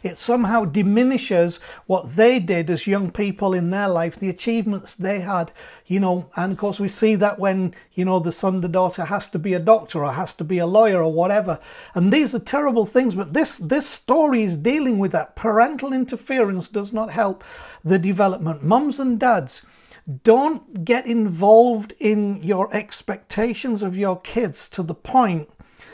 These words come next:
where you pressure them to be who they are not. Because down the track,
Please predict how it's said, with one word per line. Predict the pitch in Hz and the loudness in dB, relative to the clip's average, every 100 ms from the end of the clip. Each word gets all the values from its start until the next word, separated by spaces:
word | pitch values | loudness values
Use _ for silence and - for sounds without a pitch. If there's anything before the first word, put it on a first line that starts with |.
| - - | -20 -2
where | 190 | 2
you | 196 170 175 | 2 2 -2
pressure | - - 277 - 240 | -4 -4 -2 0 -2
them | 180 180 | 0 -4
to | - 175 | -4 -8
be | 135 277 240 165 | -6 -2 -2 0
who | 220 214 | 0 0
they | 160 208 208 | 0 0 0
are | 214 202 | 2 0
not. | 185 226 196 147 - - - _ - - - 160 | 4 6 4 2 -6 -20 -20 _ -20 -20 -12 -4
Because | 196 202 208 202 | -2 2 0 0
down | 135 175 254 285 | -2 2 2 2
the | 294 | -4
track, | 277 - 196 175 | -4 0 2 2